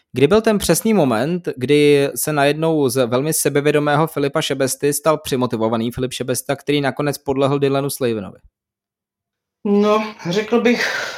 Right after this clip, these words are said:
Speaker 2: jak říkáš, jak jsem vlezl schodečky na pódiu, jak mě Filip zavolal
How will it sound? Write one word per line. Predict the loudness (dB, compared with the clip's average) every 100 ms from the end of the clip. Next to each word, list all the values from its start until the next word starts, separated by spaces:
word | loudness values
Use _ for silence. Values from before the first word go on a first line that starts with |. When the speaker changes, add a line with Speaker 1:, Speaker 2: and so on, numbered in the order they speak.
| -16 _ -2
Speaker 2:
jak | 0
říkáš, | 0 0 0 0 0 -6
jak | -4
jsem | 0 4
vlezl | 4 4 2
schodečky | 2 4 4 2
na | 0
pódiu, | 0 2 4 4
jak | 2 -2
mě | -6
Filip | -2 -2 -2 _ _
zavolal | -8 -2 2 4 2